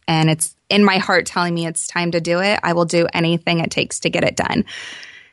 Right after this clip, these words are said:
And that's how we built Simple Green Smoothies, was it was nonstop, twenty-four seven, thinking about it, acting on it,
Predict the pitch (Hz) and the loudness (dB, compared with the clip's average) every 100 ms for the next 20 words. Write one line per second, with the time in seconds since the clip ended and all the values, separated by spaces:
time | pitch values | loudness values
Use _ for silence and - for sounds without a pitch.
0 | _ - 175 175 165 175 - 185 - 208 | _ 0 2 4 4 4 2 0 0 2
1 | 180 180 165 165 165 - - 170 170 165 | 4 4 4 4 4 2 0 2 2 2
2 | 165 156 - 180 240 170 160 - 165 156 | 2 2 2 2 4 2 0 0 0 0
3 | - - - _ 175 165 165 160 170 - | 0 -2 -10 _ -2 2 2 4 2 2
4 | 175 175 190 185 185 170 - - 202 202 | 4 6 6 4 2 0 -2 -2 2 4
5 | 196 202 185 175 170 170 170 - - - | 4 2 2 0 2 2 2 0 -8 -4
6 | 208 202 208 208 202 196 190 185 190 185 | 2 2 4 4 4 4 2 4 2 0
7 | - - - 196 190 - 190 180 175 180 | -4 -12 -2 0 -2 -2 0 2 2 0
8 | 175 | -2